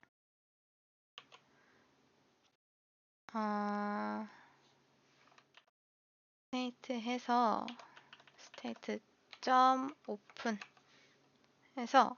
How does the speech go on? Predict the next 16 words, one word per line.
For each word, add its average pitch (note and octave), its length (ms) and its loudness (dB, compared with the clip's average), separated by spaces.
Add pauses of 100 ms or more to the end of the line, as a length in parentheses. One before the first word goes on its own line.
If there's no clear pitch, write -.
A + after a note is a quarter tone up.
(520)
메시지만 A3 840 4 (1000)
안녕이라고 A3 880 -2
해볼게요. G#3+ 360 -6 (340)
요렇게. G#3 440 -8 (880)
자, A3+ 360 -2 (300)
그러면 A#3+ 400 4
어차피 C4 580 2
메시지 C#4 360 0
빼고는 D4+ 560 4
우리가 A3 680 4 (480)
다 G#3 220 6
기-, G#3+ 240 -4 (140)
디폴트 D4 420 0
값을 A3+ 320 2
넣어줬기 G3+ 520 2
때문에, A#3 580 2